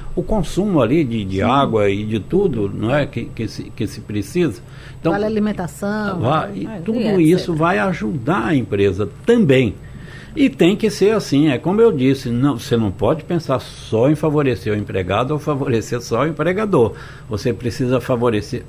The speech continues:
Speaker 1: os dois para que os dois ganhem e que nós todos saiamos ganhando também, porque nós precisamos da movimentação da economia.
Speaker 2: E o que a gente quer é isso, não é, doutor Bruno? Fazer a economia girar com saúde mental em especial.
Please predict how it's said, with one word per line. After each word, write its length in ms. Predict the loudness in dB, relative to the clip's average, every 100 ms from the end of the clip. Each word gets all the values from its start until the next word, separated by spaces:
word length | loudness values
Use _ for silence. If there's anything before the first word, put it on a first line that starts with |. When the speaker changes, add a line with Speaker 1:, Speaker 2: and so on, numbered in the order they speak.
| -2
Speaker 1:
os 320 | 2 2 2
dois 400 | 2 4 6 4
para 260 | 2 0 0
que 100 | -2
os 140 | -2
dois 380 | 2 2 2 -2
ganhem 640 | -2 4 6 6 4 -2 -6 -16 -8 -6
e 100 | -4
que 220 | -4 -2
nós 400 | 2 4 2 0
todos 440 | 0 2 2 -4
saiamos 640 | -2 0 0 0 -2 -4
ganhando 600 | -4 2 2 4 2 0 0
também, 500 | 0 2 2 2 -2 -12 -18 -6
porque 300 | -6 0 2
nós 200 | 2 0
precisamos 460 | -6 -2 0 2
da 100 | 2
movimentação 840 | 2 2 2 0 0 0 -4 -4 -2
da 240 | -2 -4 -4
economia. 580 | -6 -4 -4 -4 -6 -10 -18 -6
Speaker 2:
E 40 | -2
o 40 |
que 80 | 2
a 40 |
gente 200 | 2 0
quer 120 | -2
é 40 | -2
isso, 240 | -2 0
não 120 | 0 2
é, 160 | 0
doutor 260 | -2 -2 0
Bruno? 220 | 2 2
Fazer 320 | 2 2 2
a 40 | 2
economia 480 | 2 4 4 4
girar 340 | 4 2 2 0
com 340 | 2 2 2 -2
saúde 480 | -6 -2 0 2 2
mental 400 | 2 2 2 2
em 40 |
especial. 560 | 2 -2 -4 0 -2